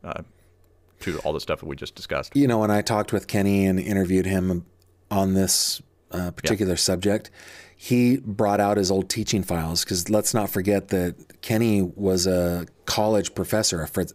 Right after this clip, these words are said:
Speaker 2: a forensics professor.
Speaker 1: 'Cause he didn't feel accomplished enough.
Speaker 2: He didn't. He, he needed to add to his resume, apparently.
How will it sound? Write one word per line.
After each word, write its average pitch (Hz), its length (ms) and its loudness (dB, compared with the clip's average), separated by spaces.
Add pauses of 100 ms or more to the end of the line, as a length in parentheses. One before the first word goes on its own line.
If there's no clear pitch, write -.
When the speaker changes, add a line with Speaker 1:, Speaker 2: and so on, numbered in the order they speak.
(220)
Speaker 2:
a 87 320 -2
forensics 95 640 0
professor. 82 760 -4
Speaker 1:
'Cause 113 160 -4
he 95 80 -4
didn't 87 260 -4
feel 87 200 -4
accomplished 76 480 -8
enough. 73 180 -6
Speaker 2:
He 123 80 2
didn't. 117 400 2
He, 104 220 2
he 95 260 -2
needed 120 340 4
to 127 80 2
add 110 220 2
to 113 80 4
his 98 140 2
resume, 107 360 2
apparently. 95 480 -2